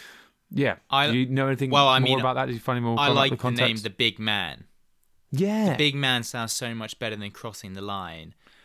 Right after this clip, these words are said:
Speaker 1: Crossing the
Speaker 2: Um,
Speaker 1: Line.
Speaker 2: and again, I think it's what we've seen, isn't it, with things like Rowing with the Wind, and there's a couple of other films where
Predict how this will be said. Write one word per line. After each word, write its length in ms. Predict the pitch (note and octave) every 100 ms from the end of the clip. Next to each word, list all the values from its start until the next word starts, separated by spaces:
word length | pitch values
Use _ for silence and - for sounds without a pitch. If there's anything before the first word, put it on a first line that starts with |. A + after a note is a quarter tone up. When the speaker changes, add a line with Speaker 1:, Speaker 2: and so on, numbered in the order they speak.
| _ -
Speaker 1:
Crossing 380 | F#3 - F#3+ F3
the 60 |
Speaker 2:
Um, 60 | F3
Speaker 1:
Line. 380 | F#3+ F3+ - - -
Speaker 2:
and 160 | A#2+ B2
again, 400 | - D3+ B2+ A2
I 100 | A2
think 280 | - C3 A#2
it's 200 | F#2 -
what 180 | A#2 -
we've 180 | G2+
seen, 400 | - - A#2+ G2+
isn't 240 | G2+ F#2+ E2
it, 180 | D#2 -
with 220 | F#2 -
things 320 | G#2 F#2+ F2+
like 200 | F2+ F2+ G2
Rowing 380 | G2 F#2+ F#2
with 200 | F2+ -
the 80 | -
Wind, 580 | F#2 F#2+ F2 F2 F2 -
and 280 | F#2 F2 E2+
there's 120 | F#2
a 60 | F#2+
couple 340 | A2+ G2+ F#2+
of 80 | F#2
other 80 | F2+
films 420 | - F2+ F2 -
where 240 | G2 F#2